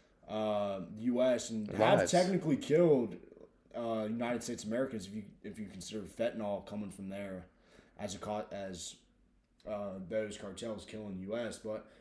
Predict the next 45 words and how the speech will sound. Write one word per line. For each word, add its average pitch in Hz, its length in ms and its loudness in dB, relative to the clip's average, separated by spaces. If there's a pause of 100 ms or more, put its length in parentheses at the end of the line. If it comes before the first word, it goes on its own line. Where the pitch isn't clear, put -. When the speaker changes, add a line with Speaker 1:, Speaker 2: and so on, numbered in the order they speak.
(120)
Speaker 1:
I 151 80 2
don't 202 160 8
think 151 120 4
it 147 40 10
ever 135 180 6
happens. 135 420 0
I 139 100 2
think 165 260 -2
too 170 140 -2
many 147 180 4
people 139 280 -2
make, 123 360 -2 (760)
I 131 80 -4
mean, 135 200 2
we're 147 120 -2
getting 151 140 6
a 123 40 0
little 117 140 2
conspiracy 117 420 -4
theory 104 360 -8
right 101 220 -8
here, 104 240 -6
but 98 240 -10 (360)
I 143 120 2
think 160 240 4
too 170 160 4
many 139 540 4 (360)
high-powered 127 600 -2
people 131 260 0
make 110 220 -2
too 127 120 -6
much 110 240 -4
money 110 340 -4
off 98 240 -8
of 92 240 -12 (540)
drugs 107 420 -6
coming 98 340 -8
into 98 220 -10
the, 98 280 -10 (160)
the, 92 140 -12
into 95 240 -10
the 95 100 -10
U 95 260 -8
S. 98 380 -12 (600)
Um, 98 560 -8